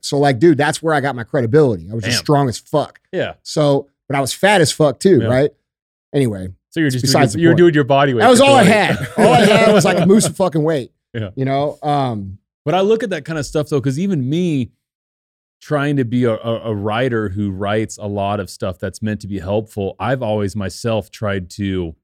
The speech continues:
Speaker 2: embody a lifestyle that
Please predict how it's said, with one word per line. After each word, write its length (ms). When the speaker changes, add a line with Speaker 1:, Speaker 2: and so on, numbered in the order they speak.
Speaker 2:
embody 640
a 100
lifestyle 800
that 220